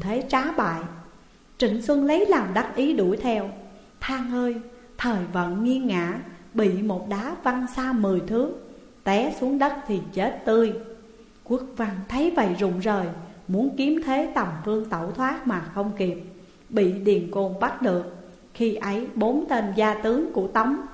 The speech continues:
đều nổi hiệu đồng la, phục binh bốn phía áp ra. Điền Côn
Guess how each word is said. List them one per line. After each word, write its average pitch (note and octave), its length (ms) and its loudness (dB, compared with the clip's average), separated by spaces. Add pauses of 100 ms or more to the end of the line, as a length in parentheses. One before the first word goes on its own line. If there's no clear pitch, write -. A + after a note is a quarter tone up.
(200)
đều A3 260 4
nổi E3+ 300 0
hiệu G#3 280 2
đồng F#3+ 300 2
la, G#3 320 0 (420)
phục - 300 2
binh G#3 260 0
bốn A#3+ 240 2
phía D#4 220 0
áp E4 280 0
ra. A#3 340 -2 (480)
Điền G#3 300 4
Côn G#3 260 0